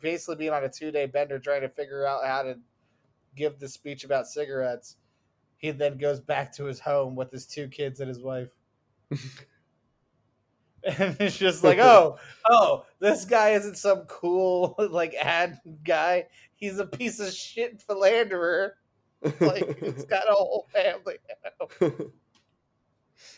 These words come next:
Speaker 1: And it's just that, <laughs> that, and that show came out fifteen years ago.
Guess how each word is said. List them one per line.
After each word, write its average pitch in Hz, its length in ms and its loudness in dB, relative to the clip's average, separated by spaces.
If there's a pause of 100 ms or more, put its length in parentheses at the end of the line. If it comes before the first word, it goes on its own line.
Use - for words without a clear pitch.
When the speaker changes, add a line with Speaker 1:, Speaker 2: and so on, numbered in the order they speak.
(360)
Speaker 1:
And 254 220 0
it's 240 180 -4
just 214 300 -12 (340)
that, 262 560 4
<laughs> 311 260 -2
that, - 420 6 (500)
and 262 180 0
that 302 220 6
show 285 340 8
came 262 360 -2
out 240 340 2 (240)
fifteen 269 720 -2
years 277 360 -2
ago. 226 520 4